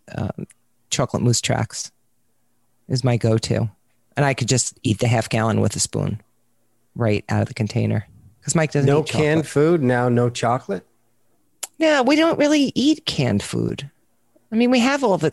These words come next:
Speaker 1: staples. We just eat what, I don't know. Plus, my in-laws usually come over 'cause they don't have a generator and they live on the water.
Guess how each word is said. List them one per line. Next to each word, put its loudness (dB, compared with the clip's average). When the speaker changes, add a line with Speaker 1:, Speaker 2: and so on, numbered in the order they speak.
Speaker 1:
staples. 0
We 4
just 2
eat 4
what, 2
I 0
don't 4
know. 2
Plus, 0
my 4
in-laws 4
usually 4
come 2
over 4
'cause 2
they 2
don't 0
have 4
a 0
generator 2
and 4
they 2
live 0
on 2
the 4
water. 2